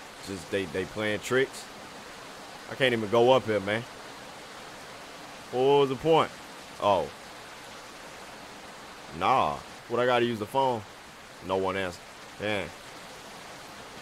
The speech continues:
Well, I mean, <laughs> you really thought you would go get a phone call, huh? I mean, you already got a phone in your hand. Where the hell they want me to go, man?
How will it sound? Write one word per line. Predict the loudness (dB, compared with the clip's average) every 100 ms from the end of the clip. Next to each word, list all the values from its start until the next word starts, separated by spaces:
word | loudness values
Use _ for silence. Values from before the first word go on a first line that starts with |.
| -2
Well, | 4
I | 6
mean, | 6 4 2 0 -6 -12 -10 -6
<laughs> | -4 -4 -8 -14 -14 -14 -14 -6
you | 0 2 4 4 2 2 2 0 -2 -6 -6 0 0 0 0
really | 2 2
thought | 4 4 4
you | 2
would | 4
go | 4
get | 4 2
a |
phone | -2 0 6 6 6
call, | 4 6 4 2 -2
huh? | -6 -12 -10 -10 -10 -10 -12 -12 -14 -14 -10 -6
I |
mean, | -2 2
you | 4
already | 6 6 6 4
got | 4 2
a |
phone | 2 2 4
in |
your | 4 4
hand. | 4 4
Where | 4
the | 4
hell | 6 8
they | 6
want | 6 4
me | 2
to | 4
go, | 6 6
man? | 4 0